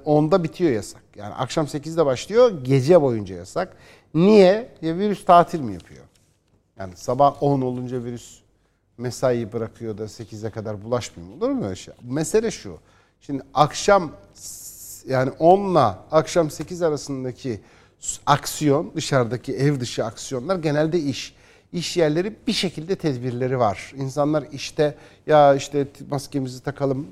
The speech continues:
kuralımıza dikkat edin." diyorlar gidip gelirken falan. O zannedildiği kadar büyük kalabalık yok. Asıl büyük kalabalıklar nerede oluyor? Misafirlikte.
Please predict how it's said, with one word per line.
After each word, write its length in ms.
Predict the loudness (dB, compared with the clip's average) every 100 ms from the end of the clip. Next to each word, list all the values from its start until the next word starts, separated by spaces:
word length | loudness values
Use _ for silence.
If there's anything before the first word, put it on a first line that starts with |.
| -18 -6
kuralımıza 520 | -2 0 0 -2 -6
dikkat 220 | -6 -6
edin." 300 | -6 -6 -4
diyorlar 240 | 0 0
gidip 380 | -2 -6 -14 -10
gelirken 480 | -8 -8 -8 -10 -10
falan. 300 | -6 -6 -6 -10 -20 -6
O 100 | -2
zannedildiği 600 | 4 6 8 6 2 0
kadar 260 | 2 2 2
büyük 220 | 0 0
kalabalık 480 | 2 2 0 -4 -8
yok. 100 | -8
Asıl 360 | -6 -4 -6 -4
büyük 200 | -4 2
kalabalıklar 1000 | 6 6 4 0 -2 -2 -2 2 2 4
nerede 240 | 4 4
oluyor? 240 | 2 0 -2
Misafirlikte. 800 | 0 0 0 -4 -12 -10 -10